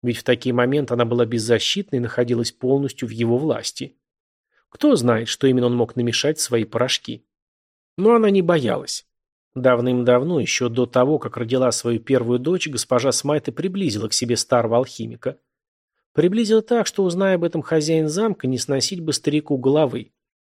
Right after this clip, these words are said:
Ведь она еще не родила хозяину наследника, а по законам страны Крага может развлекаться как угодно только после продолжения рода владельца замка.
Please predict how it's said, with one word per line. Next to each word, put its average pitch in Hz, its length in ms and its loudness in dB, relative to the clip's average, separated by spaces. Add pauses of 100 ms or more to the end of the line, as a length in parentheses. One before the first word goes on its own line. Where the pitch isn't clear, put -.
(120)
Ведь 120 180 -2
она 131 140 2
еще 131 220 -2
не 135 100 2
родила 135 320 4
хозяину 135 480 2
наследника, 117 720 -4 (320)
а 123 180 2
по 120 120 -4
законам 131 420 0
страны 175 440 -2
Крага 135 360 0
может 131 280 -2
развлекаться 123 560 0
как - 220 -2
угодно 196 460 0 (220)
только 240 300 -2
после 151 300 -2
продолжения 120 600 2
рода 135 240 2
владельца 120 560 0
замка. 139 460 -2